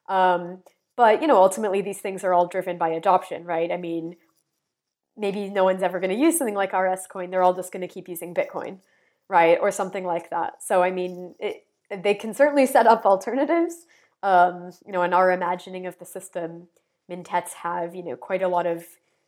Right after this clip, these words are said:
pre-existing incentives going on with the central bank, um, that would lead them to wanna act as mintets.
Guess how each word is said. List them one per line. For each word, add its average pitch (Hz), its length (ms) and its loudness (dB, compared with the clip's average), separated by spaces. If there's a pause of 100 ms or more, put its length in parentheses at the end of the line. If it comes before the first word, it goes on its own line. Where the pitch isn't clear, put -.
(280)
pre-existing 180 920 -4
incentives 262 680 -2
going 240 280 4
on 226 240 6
with 202 160 -4
the 185 60 -12
central 185 300 -12
bank, 285 460 4
um, 180 500 -2
that 185 120 -6
would 180 220 -6
lead 196 200 -14
them 175 160 -8
to 190 100 -12
wanna 190 240 0
act 175 260 -6
as 180 120 -12
mintets. 170 600 -12